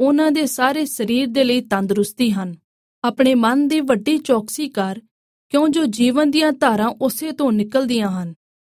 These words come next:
ਪੁੱਠੀਆਂ ਗੱਲਾਂ ਆਪਣੇ ਮੂੰਹ ਤੋਂ ਅਤੇ ਟੇਢੀ ਬੋਲੀ ਆਪਣੇ ਬੁੱਲ੍ਹਾਂ ਤੋਂ ਦੂਰ ਰੱਖ। ਤੇਰੀਆਂ ਅੱਖਾਂ ਸਾਹਮਣੇ ਵੱਲ ਹੀ ਵੇਖਦੀਆਂ ਰਹਿਣ ਅਤੇ ਤੇਰੀਆਂ ਪਲਕਾਂ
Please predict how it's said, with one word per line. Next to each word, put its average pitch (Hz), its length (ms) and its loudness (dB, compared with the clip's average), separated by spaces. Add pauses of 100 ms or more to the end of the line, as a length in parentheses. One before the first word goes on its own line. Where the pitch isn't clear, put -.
(180)
ਪੁੱਠੀਆਂ 339 420 -2
ਗੱਲਾਂ 269 440 0
ਆਪਣੇ 226 340 0
ਮੂੰਹ 247 280 2
ਤੋਂ 220 320 0 (440)
ਅਤੇ 311 200 -2
ਟੇਢੀ 277 480 0
ਬੋਲੀ 233 520 2
ਆਪਣੇ 220 280 0
ਬੁੱਲ੍ਹਾਂ 226 400 0
ਤੋਂ 262 180 0
ਦੂਰ 226 340 -2
ਰੱਖ। - 360 -6 (600)
ਤੇਰੀਆਂ 320 400 -2 (120)
ਅੱਖਾਂ 277 320 -2
ਸਾਹਮਣੇ 277 480 0
ਵੱਲ 269 220 2
ਹੀ 254 160 0
ਵੇਖਦੀਆਂ 214 580 0
ਰਹਿਣ 190 260 -4 (540)
ਅਤੇ 294 160 -2
ਤੇਰੀਆਂ 262 380 0
ਪਲਕਾਂ 240 500 0